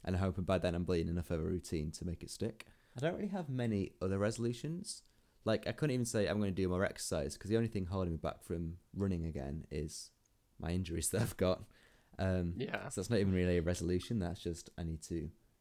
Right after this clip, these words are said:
Speaker 1: go to a doctor. <laughs> Um,
Speaker 2: <laughs> It's a good resolution to have. Go to a doctor.
Speaker 1: um, I've got a thing of I'm gonna read twenty-five books this year.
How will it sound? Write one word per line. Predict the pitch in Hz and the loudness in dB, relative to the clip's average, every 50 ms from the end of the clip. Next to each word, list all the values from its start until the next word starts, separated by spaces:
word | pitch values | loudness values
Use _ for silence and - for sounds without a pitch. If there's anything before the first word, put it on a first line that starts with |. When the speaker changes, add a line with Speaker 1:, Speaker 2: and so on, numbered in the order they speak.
| _ | _
Speaker 1:
go | - 82 82 | -4 -4 -4
to | - - 90 | -2 -2 -2
a | 85 | -2
doctor. | - 80 - - - - 110 - - - - - - | -2 -2 -4 -2 0 0 0 0 0 -2 -2 6 8
<laughs> | 208 196 208 208 - - - 269 254 226 202 208 196 - - | 10 10 10 8 4 4 0 -6 -6 -4 -2 -2 -4 -2 2
Um, | - 113 117 120 120 117 113 113 127 127 147 - - | 4 8 8 10 10 8 8 6 4 4 2 2 2
Speaker 2:
<laughs> | 180 170 - - 175 156 156 151 165 | 0 2 2 2 0 0 -2 -2 -4
It's | 196 220 202 139 - - | -2 -2 -2 -2 -4 -6
a | - - | 2 6
good | 180 175 151 | 8 8 10
resolution | 156 156 143 139 143 143 131 120 - - 127 120 | 10 10 10 8 8 6 6 6 4 0 -4 0
to | 135 | 4
have. | 139 110 110 110 101 95 - - | 6 8 8 8 6 2 2 4
Go | 123 113 113 110 | 6 6 6 4
to | 117 - 127 113 | 2 2 2 2
a | |
doctor. | 107 104 98 - - - - - - 123 - - - - | 2 0 0 -2 -4 -6 -4 -4 -4 -6 -8 -8 -2 0
Speaker 1:
um, | 127 127 131 127 120 113 | 2 2 4 2 2 2
I've | 107 123 - | 0 0 0
got | - 147 135 120 - - - _ _ _ _ _ - - - | 0 0 0 -2 -4 -8 -14 _ _ _ _ _ -20 -8 -4
a | - 117 | -4 0
thing | - 123 120 117 | 2 4 4 6
of | 107 104 104 - | 6 4 2 0
I'm | - 110 | 0 2
gonna | 107 107 104 98 | 4 4 4 4
read | 98 98 98 - | 4 4 2 2
twenty-five | - - 104 101 - 104 95 90 - | 0 0 0 2 2 0 0 0 0
books | - 90 82 - - - - | 0 -2 -2 -2 -6 -10 -8
this | - 80 - - | -8 -8 -6 -6
year. | - 87 90 92 | -4 -4 -2 -4